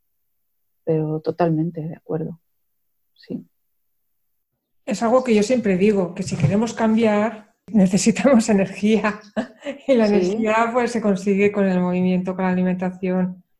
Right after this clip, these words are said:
Speaker 2: no solamente con la intención
Speaker 1: Sí.
Speaker 2: de, de que tú quieres cambiar esto, a ver cómo lo arreglo, con el pensamiento, no, sino más bien al contrario.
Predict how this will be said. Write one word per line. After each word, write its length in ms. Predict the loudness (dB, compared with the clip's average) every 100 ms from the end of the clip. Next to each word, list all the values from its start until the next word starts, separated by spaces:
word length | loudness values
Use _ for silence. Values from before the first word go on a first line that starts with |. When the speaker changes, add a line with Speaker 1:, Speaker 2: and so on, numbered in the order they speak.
| _
Speaker 2:
no 80 | -6
solamente 480 | -2 0 0 0 0
con 200 | 0 2
la 80 |
intención 580 | 0 0 -2 -2 -4 -4
Speaker 1:
Sí. 60 | -4
Speaker 2:
de, 320 | -6 -8 -12 _ _ _ _ _ -8
de 80 |
que 100 | -6
tú 160 | -4 -2
quieres 240 | 0 0
cambiar 320 | 0 0 2 2
esto, 240 | 0 -4
a 40 |
ver 100 | -4
cómo 140 | -2 0
lo 40 |
arreglo, 300 | 0 0 -2
con 160 | 0 0
el 120 | 0
pensamiento, 760 | 0 0 0 2 2 2 0 -2
no, 80 | -4
sino 180 | -2 0
más 160 | 2 2
bien 140 | 0
al 80 | 0
contrario. 580 | -2 -2 -4 -4 -6